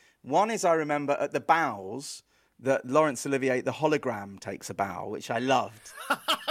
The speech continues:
Speaker 1: And did a
Speaker 2: That's
Speaker 1: sort
Speaker 2: amazing.
Speaker 1: of, "Oh, thank you very much, thank you, thank you, that's very kind of you,"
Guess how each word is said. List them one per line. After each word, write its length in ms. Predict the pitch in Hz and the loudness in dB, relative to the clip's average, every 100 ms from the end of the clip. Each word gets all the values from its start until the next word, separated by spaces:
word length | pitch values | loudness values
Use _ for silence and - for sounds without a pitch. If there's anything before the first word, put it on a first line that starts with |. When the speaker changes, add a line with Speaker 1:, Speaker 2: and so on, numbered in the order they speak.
| 311 - 277 - 277 - 262 - - - | -2 -2 -4 -2 -4 -4 -6 -4 -4 2
Speaker 1:
And 140 | 156 | 4
did 140 | 160 165 | 4 4
a 40 | |
Speaker 2:
That's 120 | 170 | 4
Speaker 1:
sort 220 | 185 160 | 4 4
Speaker 2:
amazing. 160 | 143 120 | 2 -2
Speaker 1:
of, 60 | - | -8
"Oh, 20 | |
thank 200 | 98 98 | -6 -6
you 60 | 95 | -4
very 180 | 90 90 | -4 -6
much, 260 | 90 92 | -8 -12
thank 240 | - 87 - | -12 -12 -16
you, 60 | |
thank 280 | - - - | -20 -18 -16
you, 60 | - | -16
that's 140 | 85 | -16
very 160 | 85 82 | -16 -16
kind 260 | - 73 | -18 -18
of 120 | - | -18
you," 80 | - | -20